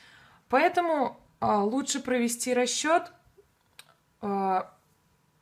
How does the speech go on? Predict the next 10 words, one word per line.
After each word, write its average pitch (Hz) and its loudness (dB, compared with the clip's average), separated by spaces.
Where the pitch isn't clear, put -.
по 226 2
формуле 269 0
разности 247 2
квадратов 233 2
радиуса 196 0
двух 202 -14
колец. 190 -2
Получается, 226 0
у - 2
нас 202 -2